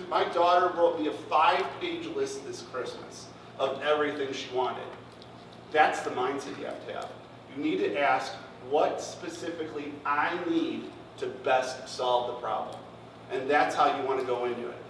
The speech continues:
So if you feel, "You know what, ideally, you know, I want a drone, but I really could use three,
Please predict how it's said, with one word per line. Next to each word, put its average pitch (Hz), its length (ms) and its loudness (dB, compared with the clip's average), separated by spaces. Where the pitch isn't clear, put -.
So 143 280 6
if 143 360 -2
you 190 140 -4
feel, 180 320 0
"You 175 100 0
know 180 120 2
what, - 340 2
ideally, 151 680 0
you 151 100 -6
know, - 120 0
I 135 120 0
want 175 200 4
a - 120 -2
drone, - 560 4
but 175 80 8
I 170 60 10
really 202 320 12
could 151 200 0
use - 200 -6
three, - 300 -4